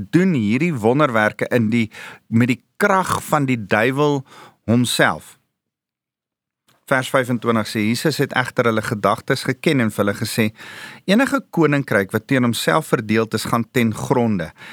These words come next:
en geen dorp of huis wat teen homself verdeeld is, sal bly staan nie.'" As Satan Satan uitdryf, is hy mos teen homself verdeeld.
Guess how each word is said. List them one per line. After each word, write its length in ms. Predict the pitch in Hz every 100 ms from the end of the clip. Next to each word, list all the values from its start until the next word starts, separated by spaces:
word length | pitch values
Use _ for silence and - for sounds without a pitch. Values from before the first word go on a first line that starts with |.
| -
en 180 | - 120
geen 380 | - 254 254 151
dorp 340 | 95 139 131 -
of 160 | 113
huis 280 | 95 101 117
wat 180 | 107 -
teen 140 | 127
homself 560 | 120 110 - - 143 131
verdeeld 460 | 127 107 110 104 104
is, 120 | -
sal 140 | 110
bly 200 | 104 98
staan 380 | - - 104 95
nie.'" 120 | 87 - - - - - -
As 220 | 147 -
Satan 580 | 196 214 214 220 220 202 - -
Satan 600 | - - 196 190 202 185
uitdryf, 460 | 135 120 117 110 127
is 120 | 113
hy 80 | 143
mos 260 | 135 131 -
teen 200 | 190 185
homself 440 | 180 - 180 175
verdeeld. 480 | 165 139 117 98